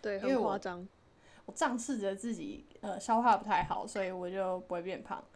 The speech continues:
Speaker 2: 但是今年呢，我发现我过，我过年增加的一两公斤，居然花了我两个月才减，变瘦回来，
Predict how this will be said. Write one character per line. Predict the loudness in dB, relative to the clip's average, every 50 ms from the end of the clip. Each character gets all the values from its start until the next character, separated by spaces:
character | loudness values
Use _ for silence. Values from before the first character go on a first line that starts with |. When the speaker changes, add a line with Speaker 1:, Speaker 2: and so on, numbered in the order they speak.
| -20 -16 -6
Speaker 2:
但 | -2 0 0
是 | 0 0
今 | 0 0 2 4 4
年 | 4 4 2 0 0
呢， | -2 -2 -2
我 | -2 0
发 | 2 2 0
现 | 2 2 0
我 | 0 0 -2 -6 -4
过， | 0 0 2 2 0 -2 -8 -14 -14 -10
我 | -8 -8 -8
过 | -4 0 2 4 4 4
年 | 2 -2 -4 -8 -8 -10 -12 -16 _ _ -20 -8
增 | -4 -2 0 2 2
加 | 2 2 2 2 2
的 | 0 0 0 0 -2 -2 -2
一 | 0 0 0
两 | 0 -4 -8 -8
公 | -8 -4 -2 -2 -2
斤， | -2 -2 -2 -4 -2
居 | -2 0
然 | 0 0
花 | 0 2 2 4 4 4
了 | 4 2
我 | -2 -4 -8 -8 -6 -4
两 | -4 -4 -4 -6
个 | -6 -6
月 | -2 0 0 0
才 | 0 0 -2 -2 -2
减， | -4 -6 -14 -16 -20 -20 -12 -4
变 | -2 -2 -2
瘦 | 0 0 2 0 0
回 | 0 -4 -6 -6
来， | -6 -6 -8 -10